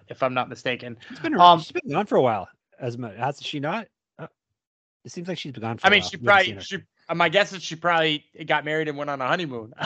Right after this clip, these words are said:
Speaker 1: <laughs>
Speaker 2: Changed her name. It takes
Speaker 1: Yeah.
Speaker 2: time.
Speaker 1: Yeah, it takes time.
Speaker 2: <laughs>
Speaker 1: Um, so somebody like her, um, it looks like Jessica Andrade is going down a weight class and not her. Uh, Fiorot is booked, Shevchenko is booked, Santos is booked, Blanchfield is booked,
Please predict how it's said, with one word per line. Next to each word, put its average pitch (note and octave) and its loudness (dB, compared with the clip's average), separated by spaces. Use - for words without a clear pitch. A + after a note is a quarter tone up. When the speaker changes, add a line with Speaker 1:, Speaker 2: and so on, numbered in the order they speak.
Speaker 1:
<laughs> A#3+ 4
Speaker 2:
Changed D3 4
her C#3 2
name. C#3 6
It - -16
takes E3 4
Speaker 1:
Yeah. F#3+ 8
Speaker 2:
time. E3+ 2
Speaker 1:
Yeah, C#3+ -10
it C3+ -12
takes F3+ -8
time. C#3+ 0
Speaker 2:
<laughs> - -10
Speaker 1:
Um, E3+ 6
so C#4+ -2
somebody F4 4
like C4 6
her, G3+ 0
um, E3 2
it G#3+ 0
looks C#4 4
like C#4 6
Jessica G#3+ 0
Andrade E3+ 0
is D#3 -10
going D3+ 0
down C3+ -4
a C#3 -4
weight C#3+ -6
class C#3+ -4
and B2+ -8
not C3 -6
her. D3+ 0
Uh, B2 4
Fiorot D#3+ 6
is D#3+ 0
booked, E3+ 6
Shevchenko E3 0
is D#3 -2
booked, D#3 4
Santos E3+ 2
is C#3 -8
booked, C#3 0
Blanchfield D#3+ 2
is C3+ 0
booked, D3 4